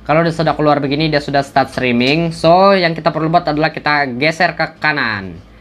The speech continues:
Nah, oke. Kemudian kamu klik yang screencast. Nah, klik dia. Kemudian kita start now.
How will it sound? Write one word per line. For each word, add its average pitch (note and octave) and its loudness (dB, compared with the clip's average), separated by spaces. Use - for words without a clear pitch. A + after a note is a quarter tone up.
Nah, E3 2
oke. - -6
Kemudian D#3+ -2
kamu F3+ -4
klik G3+ 0
yang A3 0
screencast. F3+ 0
Nah, A2 -4
klik F#3+ 0
dia. G2+ -6
Kemudian B2 0
kita B2 -4
start - -4
now. F#2 -8